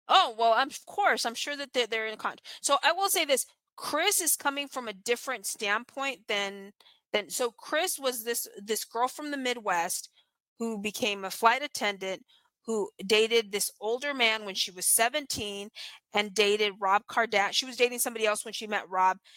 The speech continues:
and was a-, so Kris always knew where she wanted to be. Like,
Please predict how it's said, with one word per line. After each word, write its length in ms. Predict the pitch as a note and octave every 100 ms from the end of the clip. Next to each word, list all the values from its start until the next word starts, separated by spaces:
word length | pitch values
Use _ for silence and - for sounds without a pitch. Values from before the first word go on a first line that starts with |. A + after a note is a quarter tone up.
| -
and 100 | G3+ G#3
was 100 | G3
a-, 100 | - -
so 220 | - B3
Kris 580 | A#3 - - D#4+ G#4+ - -
always 540 | - B3+ C#4+ C4+ A#3+ A3+
knew 500 | A#3+ C4 B3+ A#3 A3 _ _ _
where 400 | G3+ G3+ B3 C4
she 260 | C4 - B3
wanted 420 | G#3 G#3+ G#3+ G#3+
to 120 | -
be. 460 | F#3+ F3 F#3+ D#3+ - _ _ _ _ _
Like, 280 | G#3 F#3